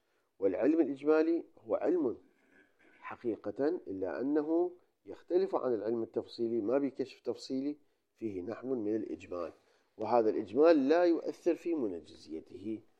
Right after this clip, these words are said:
فيكون هناك باعثية، فيكون هناك باعثية لهذا العلم، العلم الإجمالي ومحركية لهذا العلم الإجمالي. جريان الأصول الترخيصية في أطراف العلم الإجمالي يؤدي إلى عدم الباعثية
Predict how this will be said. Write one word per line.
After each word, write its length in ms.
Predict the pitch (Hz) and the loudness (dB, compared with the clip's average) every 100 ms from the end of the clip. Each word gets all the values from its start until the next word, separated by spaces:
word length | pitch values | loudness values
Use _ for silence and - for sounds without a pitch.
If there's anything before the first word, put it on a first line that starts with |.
| _ _ _ _ | _ _ _ _
فيكون 520 | 113 104 104 170 156 | 2 2 2 4 4
هناك 420 | 107 113 135 - | 4 4 4 4
باعثية، 800 | 95 92 82 87 - 131 160 190 - _ _ _ _ _ _ _ | -2 -2 -2 -4 0 6 8 6 0 _ _ _ _ _ _ _
فيكون 480 | 98 87 - 127 110 | 0 0 2 2 4
هناك 360 | 101 117 - | 2 0 -2
باعثية 540 | 90 90 85 - 135 156 | -2 -2 -2 -2 2 4
لهذا 340 | 156 156 147 | 4 2 2
العلم، 280 | 127 143 139 | 2 2 2
العلم 380 | - 120 131 135 | 0 0 0 0
الإجمالي 560 | 120 120 131 131 139 - _ _ _ - | -2 -2 0 0 -2 -8 _ _ _ 0
ومحركية 680 | 113 143 - 143 139 147 | 4 4 4 4 4 4
لهذا 300 | 139 139 127 | 4 6 4
العلم 280 | 123 - 123 | 4 2 2
الإجمالي. 460 | 120 113 120 120 127 _ _ _ _ _ | 2 2 0 0 -2 _ _ _ _ _
جريان 640 | 117 113 117 135 175 185 135 | 0 4 6 8 8 8 6
الأصول 640 | 101 - 104 - 170 147 | 2 -2 -10 0 2 4
الترخيصية 920 | 104 - 180 180 - 120 - 107 87 76 | 2 4 4 4 2 0 0 -6 -6 -8
في 260 | - 180 | -2 2
أطراف 420 | - - 165 156 | 2 4 4 4
العلم 320 | 156 156 147 143 | 0 0 2 2
الإجمالي 540 | 139 139 143 147 156 - _ - | 0 2 2 4 0 -4 _ -2
يؤدي 540 | 107 156 156 170 196 - _ | 4 4 4 0 -4 -8 _
إلى 160 | - 101 | -2 0
عدم 400 | 90 - 175 160 | 0 2 4 4
الباعثية 640 | 107 87 - - - 87 | 4 -2 -6 -10 -16 -18